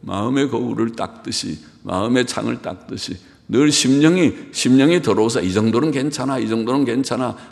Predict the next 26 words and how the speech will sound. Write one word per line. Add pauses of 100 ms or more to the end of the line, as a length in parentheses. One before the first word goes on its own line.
다
요새는
그렇게
하는데, (240)
이렇게
하면
안
된다
말이야.
그렇게
하면. (2500)
그렇게
하면
안
되는
거예요. (680)
그렇게
하면
그
더러워져
갖고,
예,
그것은,
예,
안
돼요.